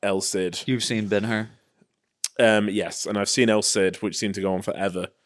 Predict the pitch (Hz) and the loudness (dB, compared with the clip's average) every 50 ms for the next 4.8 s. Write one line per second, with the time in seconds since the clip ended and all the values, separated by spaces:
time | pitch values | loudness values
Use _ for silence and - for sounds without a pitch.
0 | _ _ - 117 107 110 95 87 87 98 - - 95 92 90 90 92 87 107 107 | _ _ -14 -12 -8 -8 -8 -8 -8 -8 -6 -2 0 0 0 0 -2 -4 -6 -4
1 | - - 101 95 98 92 - - 107 95 87 95 92 - 90 95 92 92 - - | -4 -2 0 0 0 0 0 0 0 0 2 2 0 2 0 0 -2 -4 -6 -10
2 | - _ _ 120 117 104 - - - - 104 95 95 90 90 - - - 92 82 | -12 _ _ -8 -4 -4 -2 -2 0 2 2 2 2 2 0 -2 0 0 0 -2
3 | 67 60 71 95 92 90 92 - - 98 90 85 - 92 87 92 90 90 - 90 | -2 -6 -6 -4 -4 -4 -4 -4 -6 -6 -6 -6 -6 -6 -6 -6 -6 -6 -6 -6
4 | 85 85 87 85 - - 82 80 82 76 85 85 85 87 - - | -6 -6 -6 -4 -4 -2 -2 -2 -4 -4 -6 -6 -6 -6 -8 -8